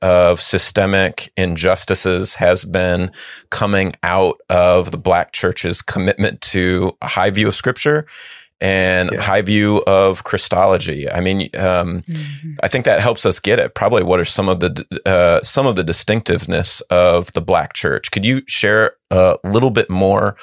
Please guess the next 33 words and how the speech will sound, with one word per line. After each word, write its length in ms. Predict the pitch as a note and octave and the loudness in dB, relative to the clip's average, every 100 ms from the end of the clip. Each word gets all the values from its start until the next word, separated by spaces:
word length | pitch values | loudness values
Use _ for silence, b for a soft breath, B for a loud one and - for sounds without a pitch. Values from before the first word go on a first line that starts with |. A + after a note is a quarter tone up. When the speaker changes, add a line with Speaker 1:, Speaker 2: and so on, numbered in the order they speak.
| B B B - | B B B 0
Speaker 1:
uh, 360 | F2+ F2+ F2+ - | 2 6 4 2
about 240 | G2+ A2+ F#2 | 2 0 2
what 220 | G2 A2 | 0 0
that 220 | A2 G#2+ D#2+ | 0 0 0
looks 360 | F2+ G#2+ - | -2 0 0
like, 300 | E2+ D2 - | 2 0 -2
maybe 520 | F2 F#2 F2 F2+ F2+ D#2+ | -2 0 0 0 -2 -2
in 140 | F2+ E2+ | -4 0
your 180 | A2 A2+ | 0 0
context, 800 | A#2 G#2+ G#2+ G#2 G2+ G2 - | 0 -2 0 2 2 0 -6
in 80 | D#2+ | -6
the 60 | C2+ | -4
city 340 | - A2 G2+ | -2 0 2
of 140 | G2+ F2+ | 0 0
Speaker 2:
Yeah. 40 | |
Speaker 1:
Chicago, 680 | F2+ - F#2 G2 G2+ G2+ - B B B B B F2+ | -4 -2 0 2 2 2 -2 B B B B B -2
um, 420 | F2+ F2 F2 F2+ | 0 2 0 0
so 140 | - | 0
we 80 | A#2+ | 0
can 160 | - G#2+ | 2 0
get 140 | A2 | 0
a 40 | F#2+ | 2
little 200 | G#2 G#2+ | 0 2
bit 120 | A2 | 2
of 80 | F#2 | 0
a 60 | |
flavor 460 | F2 F#2+ F#2+ G2 E2 | -2 0 2 2 -2
for 500 | - F#2+ F#2 F#2 F2 | -2 2 4 2 0
what 180 | G#2+ - | 0 0
progressive 520 | - F#2 G2 G2 F#2+ | -2 0 0 0 -2
is 140 | F2 - | -2 0
like, 420 | D#2+ D#2+ - - | 2 2 -2 -4
what, 360 | F2+ F#2+ - | 2 2 0